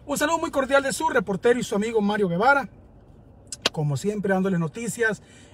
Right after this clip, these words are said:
e información de mucho interés para toda nuestra comunidad. Y bueno, quiero comentarles un poco sobre mi crónica de hoy. Tiene que ver con la historia de un hombre.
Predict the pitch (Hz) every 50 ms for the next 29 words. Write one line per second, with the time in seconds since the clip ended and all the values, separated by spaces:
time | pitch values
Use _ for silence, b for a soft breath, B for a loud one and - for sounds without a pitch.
0 | B - - 254 277 294 285 277 196 220 214 214 202 190 - 220 226 226 214 196
1 | 185 185 196 208 - - 196 170 190 175 180 - - 165 - - 170 175 165 -
2 | - 165 147 - 156 151 147 151 175 202 214 196 185 165 185 175 156 139 - -
3 | 196 208 214 202 - 190 160 147 131 - 180 185 180 190 185 - - B B B
4 | B B B B B B B B - 262 294 294 285 - 262 240 - 254 208 202
5 | 214 214 202 190 180 - 196 185 196 202 196 - - 190 180 175 175 175 175 185
6 | 190 190 - 185 165 165 147 - 165 165 170 160 - 160 160 151 139 135 - 175
7 | 175 175 170 175 170 165 151 147 143 139 135 - - - - - - 240 277 294
8 | 294 285 254 277 302 311 294 208 160 135 120 -